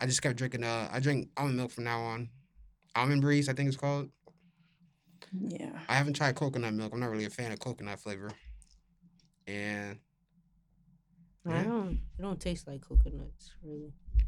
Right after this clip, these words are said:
Speaker 1: I don't know. I just, I just think it depends on which one you get, really. 'Cause, you know, finding out that you're lactose intolerant was, um, it was a shitty day that day.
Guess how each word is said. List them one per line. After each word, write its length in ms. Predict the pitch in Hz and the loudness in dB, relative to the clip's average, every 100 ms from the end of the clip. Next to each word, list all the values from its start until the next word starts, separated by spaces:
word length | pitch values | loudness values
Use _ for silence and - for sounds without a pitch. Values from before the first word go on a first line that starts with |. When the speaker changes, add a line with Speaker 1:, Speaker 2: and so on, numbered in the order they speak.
| - - - - - - - 127 | 2 -12 -16 -20 -20 -16 4 10
Speaker 1:
I 40 | |
don't 220 | 165 160 131 | 12 10 2
know. 280 | 110 90 - - - _ _ _ _ _ _ _ _ _ _ - | 0 -4 -10 -16 -20 _ _ _ _ _ _ _ _ _ _ -4
I 80 | 135 | -2
just, 260 | 156 139 - | -2 -4 -4
I 60 | 139 | 0
just 260 | 147 135 - _ _ - | 2 0 -4 _ _ -4
think 160 | 131 | -2
it 100 | 110 | -2
depends 420 | 107 - 117 104 | -4 -6 -4 -4
on 100 | 104 | -4
which 160 | 104 101 | -6 -8
one 120 | 95 | -8
you 60 | 90 | -8
get, 240 | 90 82 - - | -10 -12 -14 -18
really. 220 | 85 82 _ _ _ _ _ _ _ _ _ _ _ _ _ _ _ - _ - - - | -16 -16 _ _ _ _ _ _ _ _ _ _ _ _ _ _ _ -20 _ -20 -18 -8
'Cause, 220 | - 127 | -4 0
you 80 | 147 | 2
know, 120 | 127 | 2
finding 400 | - 175 190 175 | 4 2 6 8
out 180 | 175 139 | 8 6
that 180 | 139 | 2
you're 100 | 170 | 2
lactose 360 | 165 151 - 147 | 2 2 2 0
intolerant 680 | 110 - 180 160 113 95 - | 0 4 6 4 0 -4 -10
was, 180 | 113 101 | -8 -4
um, 420 | 104 101 92 101 - _ _ _ _ _ _ _ _ _ - - | -4 -4 -6 -10 -16 _ _ _ _ _ _ _ _ _ -14 -14
it 320 | - _ - | -16 _ -6
was 120 | 135 | -4
a 20 | |
shitty 320 | 120 - 170 165 | -2 0 2 4
day 180 | 165 | 4
that 160 | 110 95 | 2 0
day. 200 | 95 98 | -4 -8